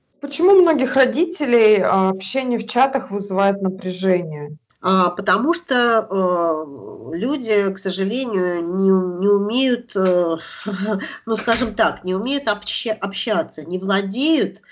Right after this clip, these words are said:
Speaker 2: э, техниками и способами, э, безвредного экологического общения. Поэтому часто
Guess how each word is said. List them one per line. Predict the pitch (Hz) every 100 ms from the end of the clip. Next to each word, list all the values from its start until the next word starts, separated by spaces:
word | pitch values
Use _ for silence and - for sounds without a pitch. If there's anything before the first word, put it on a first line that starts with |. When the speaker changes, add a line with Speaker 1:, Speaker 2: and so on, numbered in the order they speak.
| - - - _ -
Speaker 2:
э, | 185 185 180 180
техниками | - 214 254 320 - 220 196 175 156 139 135
и | - 165
способами, | - 202 233 294 269 202 180 160 147 139 143 - - - - _
э, | 165 156 156
безвредного | 196 185 - 190 262 262 208 175 147 147 160
экологического | 175 196 196 233 - - 214 190
общения. | 196 - 156 147 131 123 123 _ _ -
Поэтому | 175 190 196 196 202
часто | 202 277 349 - 196 147